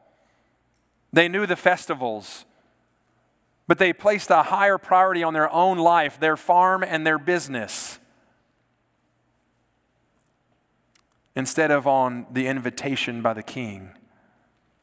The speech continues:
And so as you and I think about that in our own life, in our own context,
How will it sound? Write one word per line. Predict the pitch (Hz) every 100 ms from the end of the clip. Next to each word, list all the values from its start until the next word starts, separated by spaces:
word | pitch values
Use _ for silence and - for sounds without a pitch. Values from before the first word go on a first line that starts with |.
| _ _ _ _ _ _ _ _ _ _ _ _
And | 139
so | 170
as | 165 156
you | 208
and |
I | 185 170
think | 160 185 180
about | 156 156 147
that | 160 151
in |
our | 151 143
own | 143 170 165
life, | 151 139 135
in | 143
our | 139
own | 139 151
context, | 151 151 156 139 135 117 - -